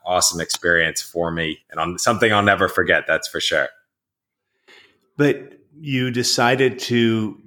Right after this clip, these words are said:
Speaker 2: go and play college ball instead. What was the reason for that?
Speaker 1: So I mentioned it was the fiftieth round. So it was the last round of the, of the M L B draft. Definitely not a lot of money that they offer you as a, as a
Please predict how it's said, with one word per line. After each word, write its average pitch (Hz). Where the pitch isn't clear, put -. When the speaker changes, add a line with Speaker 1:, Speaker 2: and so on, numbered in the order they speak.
Speaker 2:
go 113
and 98
play 104
college 123
ball 92
instead. 104
What 110
was 117
the 101
reason 101
for -
that? -
Speaker 1:
So 131
I 104
mentioned 123
it 131
was 117
the 117
fiftieth 123
round. 110
So 113
it 107
was 104
the 101
last 98
round 98
of 95
the, 90
of 92
the 98
M 113
L 107
B 101
draft. 87
Definitely 117
not 110
a 110
lot 110
of 107
money 104
that 101
they 98
offer 95
you 95
as 90
a, 90
as 90
a 92